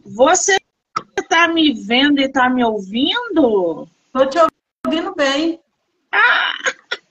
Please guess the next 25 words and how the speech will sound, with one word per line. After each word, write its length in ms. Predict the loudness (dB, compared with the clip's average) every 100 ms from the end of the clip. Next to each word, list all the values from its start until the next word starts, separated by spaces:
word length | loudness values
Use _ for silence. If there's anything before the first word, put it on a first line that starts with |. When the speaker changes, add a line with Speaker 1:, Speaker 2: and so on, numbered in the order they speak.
| -12
Speaker 1:
<laughs> 720 | -12 _ -4 -4 -6 -12 -2
muito 440 | 4 4 4 2 0 2
bem, 280 | 2 4 4
aqui 240 | 2 0 0
a 80 |
gente 340 | 0 0 -2 0
tá 140 | 0
te 260 | 0 -4 -6 -6
vendo 320 | -2 -2 -2
e 60 | -2
tá 180 | 0 0
te 140 | 2
ouvindo. 840 | 2 2 -6 -8 -6 -6 -2 -2 -4 _ _ _ _
Querida, 520 | 0 2 4 2 2
seja 320 | 0 2 2 2
muito 240 | 0 -2
bem-vinda 680 | 0 0 0 -2 0 2 2
ao 80 | 0
meu 180 | 0 0
projeto 720 | -2 -2 -2 0 2 0 -2
de 160 | -12 -12
entrevistas. 1120 | -6 2 2 2 -8 -8 -6 -6 -2 -4 -4
Muitíssimo 1080 | -6 0 2 2 0 -2 -2 -2 -4 -4 -8
obrigada, 640 | -4 -4 0 0 2 -2
tá? 360 | 0 2 2 0